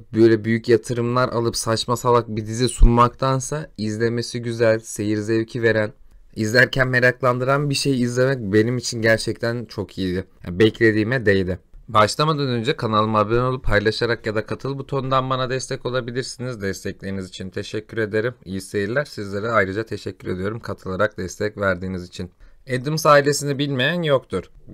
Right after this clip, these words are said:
Gayet böyle çok eski kült bir yapım. Bu dizide Addams ailesinin bir üyesi olan Wednesday'in hikayesini izliyoruz. Hikaye basit bir hikaye. Hani böyle çok derin, çok böyle anlamlı bir şey değil. İzlerken hani böyle ben beklemiyordum zaten böyle bir şey olmasını.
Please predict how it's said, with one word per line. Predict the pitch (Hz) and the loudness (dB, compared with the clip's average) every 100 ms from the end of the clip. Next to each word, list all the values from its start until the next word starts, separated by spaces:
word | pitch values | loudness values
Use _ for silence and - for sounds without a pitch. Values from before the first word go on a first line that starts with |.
| 82 | -12
Gayet | 104 104 104 - | 0 2 2 0
böyle | 101 | -4
çok | - 104 92 | -2 -6 -2
eski | 98 - 101 | -4 -4 -8
kült | - 107 - | -6 -6 -6
bir | 92 | -10
yapım. | 87 - 143 - - | -8 -4 -6 -6 -14
Bu | 113 117 | -8 -6
dizide | 131 127 113 127 131 | -6 -6 -4 -2 -2
Addams | 117 127 131 | -2 -4 -4
ailesinin | 127 120 120 - 123 117 | -2 0 0 -2 -2 2
bir | |
üyesi | 117 117 - 127 | 4 4 2 2
olan | 113 156 | 4 4
Wednesday'in | 139 117 117 113 127 170 | 2 0 0 0 0 -2
hikayesini | 135 113 117 107 - 104 98 | -6 -4 2 2 2 -4 -4
izliyoruz. | 90 90 90 - - - - | -4 -4 -4 -8 -18 -20 -8
Hikaye | 123 - 151 156 180 | -6 0 2 4 4
basit | 143 127 165 - | 4 4 0 -4
bir | 113 | -6
hikaye. | 95 101 90 107 156 - | -4 -4 -2 -2 -4 -10
Hani | - 110 | -4 -2
böyle | 110 113 | 0 -2
çok | 135 117 123 | -2 -2 2
derin, | 117 117 120 | 4 4 0
çok | - 113 - | -4 -4 -2
böyle | 110 | 2
anlamlı | 107 110 117 117 117 | 4 4 0 -2 -6
bir | |
şey | 117 123 117 | -4 -2 0
değil. | 120 101 | 2 0
İzlerken | - 98 98 104 - 98 | -2 0 2 2 2 -4
hani | 95 95 | -4 -4
böyle | 92 92 - | -4 -4 -4
ben | 98 98 87 | -4 -4 -4
beklemiyordum | - 104 - 123 117 95 | -2 -2 2 2 2 0
zaten | 95 92 95 92 | 2 0 0 -2
böyle | 90 90 | -2 -2
bir | 90 | -6
şey | - 98 | -6 -4
olmasını. | 90 90 - 170 | -4 -6 -8 -8